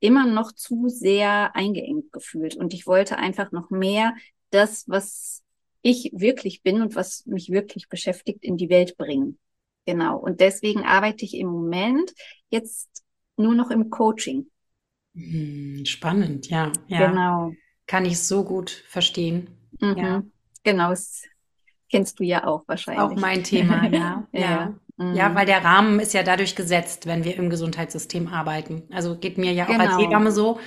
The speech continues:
Speaker 1: Genau.
Speaker 2: <clears throat> Und man ist zum Beispiel zeitlich ja doch, ähm, ja, festgelegt, allein schon wegen dem Stundensatz zum Beispiel, den
Speaker 1: Ja,
Speaker 2: das
Speaker 1: genau.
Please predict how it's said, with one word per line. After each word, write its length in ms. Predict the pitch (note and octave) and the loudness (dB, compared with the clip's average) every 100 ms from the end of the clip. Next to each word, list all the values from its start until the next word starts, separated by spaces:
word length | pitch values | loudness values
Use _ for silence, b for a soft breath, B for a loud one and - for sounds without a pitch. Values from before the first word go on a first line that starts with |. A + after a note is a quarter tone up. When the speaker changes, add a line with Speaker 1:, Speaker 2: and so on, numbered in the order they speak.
| B B | B B
Speaker 1:
Genau. 460 | F#3+ G3+ A#3+ B3+ C4 | -2 8 10 10 12
Speaker 2:
<clears throat> 440 | B3+ G#3 F3+ G3 | 12 12 6 4
Und 80 | G3 | 6
man 140 | F#3+ | 6
ist 180 | G3 G3 | 4 0
zum 120 | F3+ | 0
Beispiel 280 | E3+ E3+ F3 | 2 2 -2
zeitlich 520 | - F#3 G#3+ A#3 F#3 | 2 4 6 4 2
ja 120 | E3+ D#3 | 2 4
doch, 360 | F3+ F3+ - | 2 2 0
ähm, 460 | F3+ E3+ E3+ E3+ F3 | 4 4 4 0 0
ja, 320 | F#3 A#3 F3 - | 4 4 2 -2
festgelegt, 600 | F3 - - F#3 G#3 G#3 | -4 -2 2 4 4 4
allein 300 | F3 E3+ F3 | 4 4 2
schon 180 | F3+ F3 | 0 0
wegen 240 | E3+ E3+ | 0 0
dem 240 | E3 E3 | 0 -2
Stundensatz 640 | E3 F#3+ E3+ D#3+ D#3 D3+ - | 0 2 2 2 2 0 -4
zum 140 | D#3+ | -2
Beispiel, 320 | D3+ E3+ - | 0 -2 -6
den 200 | D#3 D#3 | -6 -2
Speaker 1:
Ja, 380 | A#3 A3+ G#3 G3 | 2 4 4 2
Speaker 2:
das 80 | G3 | 2
Speaker 1:
genau. 120 | G#3+ | 0